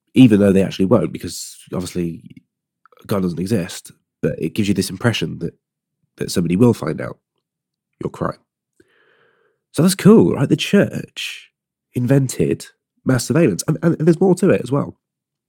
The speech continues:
So in addition to, to, to placing, you know, statues and, uh, churches and, um, crucifixes everywhere, that they,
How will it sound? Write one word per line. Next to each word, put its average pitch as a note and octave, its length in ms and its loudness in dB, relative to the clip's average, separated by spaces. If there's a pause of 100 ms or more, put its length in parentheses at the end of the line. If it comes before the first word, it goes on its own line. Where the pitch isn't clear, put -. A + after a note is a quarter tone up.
(420)
So - 140 -6
in C#3+ 220 0
addition D#3+ 320 2
to, A2 300 0 (560)
to, A2+ 240 4 (140)
to G#2 140 -4
placing, F#2 600 -2 (1300)
you - 180 -4
know, F#2+ 200 -8
statues E2+ 720 0 (100)
and, D#2+ 420 -10 (260)
uh, A#1 260 -12
churches G2 720 0 (180)
and, E2 500 -8 (920)
um, - 500 -12 (1700)
crucifixes - 540 -2
everywhere, F2 560 -2
that D2+ 160 -8
they, G2 340 -2